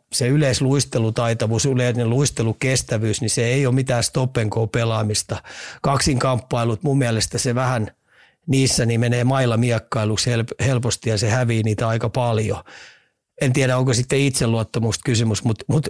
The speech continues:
nyt on kyllä Laineen Patella sellainen monttu kuin olla ja voi. Et mietin just Kekäläisen kohdalta, jos mä olisin ite G M:nä, niin mä miettisin, että millä tavalla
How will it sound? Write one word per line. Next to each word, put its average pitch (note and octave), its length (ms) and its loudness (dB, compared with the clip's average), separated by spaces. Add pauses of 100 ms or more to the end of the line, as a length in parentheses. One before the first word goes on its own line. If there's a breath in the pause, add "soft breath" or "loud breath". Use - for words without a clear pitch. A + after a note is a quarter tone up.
(120)
nyt F#3 280 2
on D3 320 4
kyllä C3+ 280 2
Laineen B2 380 2
Patella A#2 360 0
sellainen A#2 460 2
monttu A2+ 400 0
kuin A2 180 0
olla A2 240 0
ja F#2 180 -2
voi. F#2+ 240 -4 (600 loud breath)
Et - 180 -2
mietin D3 380 2
just E3 240 2
Kekäläisen C#3 640 0
kohdalta, B2 420 0
jos A2+ 160 -2
mä C3 80 0
olisin B2 300 0
ite C3 240 0
G - 180 -8 (240)
M:nä, A2 280 2
niin A2+ 240 2
mä B2 140 0
miettisin, A#2+ 560 0
että A2 200 -4
millä A#2+ 320 0
tavalla A2 480 0